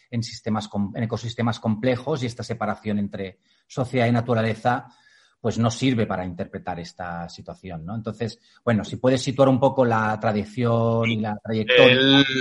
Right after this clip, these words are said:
Speaker 2: eh, el libro este de,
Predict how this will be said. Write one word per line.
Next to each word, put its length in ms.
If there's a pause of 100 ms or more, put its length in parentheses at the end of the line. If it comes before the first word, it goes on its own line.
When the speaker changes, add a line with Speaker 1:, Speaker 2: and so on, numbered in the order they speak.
(520)
Speaker 2:
eh, 640 (1080)
el 140
libro 220
este 260
de, 840